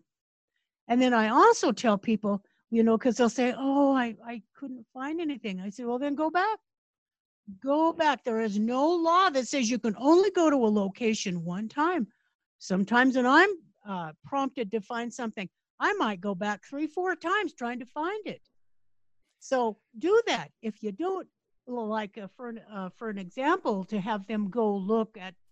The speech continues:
at <laughs> something in Italy, go back. If you didn't see it the first time, you might see it the second time.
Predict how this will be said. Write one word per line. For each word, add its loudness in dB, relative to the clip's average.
at -16
<laughs> -14
something -14
in -14
Italy, -10
go 6
back. 8
If -12
you -4
didn't -8
see -4
it -6
the -8
first -6
time, -2
you -2
might -8
see -12
it -14
the -20
second -14
time. -10